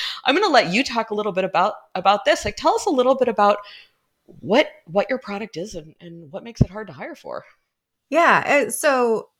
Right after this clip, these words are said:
Speaker 2: I mean, I think we have the benefit of being in an industry that is very quickly growing and evolving, and that's got its own set of opportunities and challenges. But in a nutshell,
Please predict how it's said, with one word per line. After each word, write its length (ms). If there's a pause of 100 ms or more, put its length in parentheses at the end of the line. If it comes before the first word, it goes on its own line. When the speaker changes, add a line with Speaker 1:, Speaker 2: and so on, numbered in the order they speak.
(140)
Speaker 2:
I 60
mean, 140
I 60
think 160
we 60
have 120
the 60
benefit 380
of 120
being 140
in 80
an 100
industry 400
that 140
is 140
very 560
quickly 520
growing 640
and 100
evolving, 640
and 140
that's 320
got 320
its 220
own 320
set 160
of 240 (100)
opportunities 720
and 120
challenges. 640
But 240 (480)
in 320
a 80
nutshell, 800